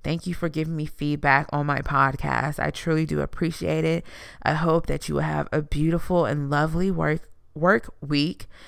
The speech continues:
Um, if you're not following me on social media, please do follow me on Instagram, Oh You Thought Fallon,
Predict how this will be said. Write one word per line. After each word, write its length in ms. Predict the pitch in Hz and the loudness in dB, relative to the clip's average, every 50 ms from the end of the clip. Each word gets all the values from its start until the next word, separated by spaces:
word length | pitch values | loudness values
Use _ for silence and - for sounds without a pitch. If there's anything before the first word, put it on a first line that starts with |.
| - - - - - - - - | -20 -18 -18 -18 -16 -4 2 4
Um, 480 | 165 156 151 151 147 139 139 143 151 - - - - | 6 6 6 6 4 2 0 -2 -6 -10 -10 -8 -8
if 140 | 147 - | -4 -2
you're 80 | 175 165 | 0 0
not 340 | 156 165 170 208 - - - | 2 2 2 2 0 0 4
following 420 | 202 180 170 175 175 185 196 196 | 6 8 8 8 6 4 2 0
me 140 | 196 202 196 | 0 0 0
on 220 | - 160 175 185 | 0 0 0 -2
social 400 | - - 156 143 156 151 - 226 | -2 0 0 2 2 2 0 0
media, 600 | 240 233 180 165 151 147 147 147 147 147 151 156 - | 2 2 4 2 2 2 0 0 0 0 0 0 0
please 400 | - - 170 160 185 190 - - | 0 0 0 0 -2 -2 -6 -6
do 420 | - 147 147 151 156 160 175 175 - - - - - - - | -2 -2 0 0 0 0 -2 -2 -4 -6 -12 -18 -20 -16 2
follow 320 | - 143 151 165 185 208 | 6 8 8 8 8 6
me 240 | 220 214 220 220 - - | 4 4 4 2 2 2
on 200 | 175 190 - - | 0 0 0 0
Instagram, 800 | - 160 165 160 - - 170 160 - 151 147 147 156 160 - - | -2 -2 -2 -2 -2 -4 -2 -2 0 0 2 2 2 0 -2 -2
Oh 120 | - 147 151 | 0 2 2
You 180 | 160 165 180 | 2 2 0
Thought 300 | 190 - 185 175 190 202 | 0 2 2 2 2 2
Fallon, 720 | - - - 160 139 143 147 156 156 151 151 165 185 202 | 0 -2 0 2 2 4 2 2 2 0 0 -2 -2 -4